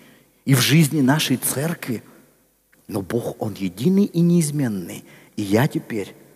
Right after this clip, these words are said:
нашел Его. А точнее, Он теперь нашел меня. И у меня новая жизнь, которая намного больше, чем эмоции и прочее, прочее, прочее.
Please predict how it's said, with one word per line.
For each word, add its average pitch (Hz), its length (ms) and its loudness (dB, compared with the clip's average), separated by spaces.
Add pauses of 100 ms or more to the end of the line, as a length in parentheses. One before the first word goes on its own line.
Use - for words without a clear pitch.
(180)
нашел 107 360 -4
Его. 123 340 -4 (600)
А - 80 -10
точнее, 101 400 -4
Он 156 320 2
теперь - 440 -12 (300)
нашел 104 380 -2
меня. 156 320 -2 (1000)
И 113 80 -2
у 107 60 0
меня 90 200 -4
новая 117 460 0
жизнь, 90 400 -8 (520)
которая 101 300 -4
намного 107 380 0
больше, 104 280 0
чем 90 200 -6
эмоции 120 520 2
и - 20 -8
прочее, 120 460 -6
прочее, 110 400 -12
прочее. - 440 -16